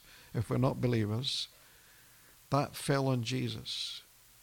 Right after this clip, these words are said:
There are fires falling in Australia. But the fire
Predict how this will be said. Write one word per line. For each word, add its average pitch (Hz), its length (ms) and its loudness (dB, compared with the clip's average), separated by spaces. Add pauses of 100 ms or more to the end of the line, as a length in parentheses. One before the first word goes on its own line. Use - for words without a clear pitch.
(760)
There 127 120 0
are 123 60 4
fires 151 640 2
falling 120 640 -2
in 113 320 -2
Australia. 110 560 -2 (1200)
But 127 120 -2
the 123 80 0
fire 165 540 0